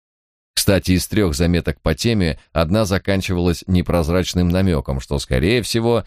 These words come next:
речь идет о банальных бандитских разборках, связанных с переделом сфер влияния. Удобная формулировка джедайской пяткой мне под дых. Подходит почти во всех случаях, особенно если настоящих виновников не искали,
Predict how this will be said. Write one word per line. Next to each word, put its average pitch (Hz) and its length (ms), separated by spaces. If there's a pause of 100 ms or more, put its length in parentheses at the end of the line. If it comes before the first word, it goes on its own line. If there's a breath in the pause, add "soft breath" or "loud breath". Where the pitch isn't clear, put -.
(160 soft breath)
речь 104 400
идет 135 300
о 101 120
банальных 110 580
бандитских 95 600
разборках, 87 720 (200)
связанных 120 520
с - 80
переделом 101 640
сфер 101 380
влияния. 73 640 (540)
Удобная 104 540
формулировка 110 880 (160 soft breath)
джедайской 98 600
пяткой 90 440
мне 76 220
под 98 300
дых. 71 260 (720)
Подходит 135 480
почти 131 300
во 120 140
всех 135 260
случаях, 87 540
особенно 90 400
если 90 320
настоящих 90 640
виновников 85 600
не 92 260
искали, 139 540